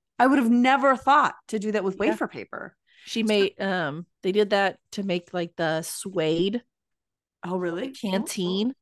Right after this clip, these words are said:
Speaker 1: Oh, oh, oh.
Speaker 2: So, yeah, she made, like, the suede canteen, and she, like, uses, like,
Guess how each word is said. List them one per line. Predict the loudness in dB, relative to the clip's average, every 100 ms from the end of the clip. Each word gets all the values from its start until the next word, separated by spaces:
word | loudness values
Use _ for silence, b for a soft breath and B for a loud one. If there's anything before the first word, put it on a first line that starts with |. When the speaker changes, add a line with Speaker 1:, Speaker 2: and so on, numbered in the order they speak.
| -16
Speaker 1:
Oh, |
oh, |
oh. | -16 -18 _ _
Speaker 2:
So, | -8 -6
yeah, | -4 -4
she | -4 -2
made, | 0 0
like, | -2 -2
the | -6
suede | -8 -10 -4 2 2 2 -4 -6
canteen, | -6 -6 -6 -6 -2 -2
and | -4 -8
she, | -8 -6
like, | -4 -4 -6
uses, | -8 -6 -2 -2 -2
like, | -2 -2 -6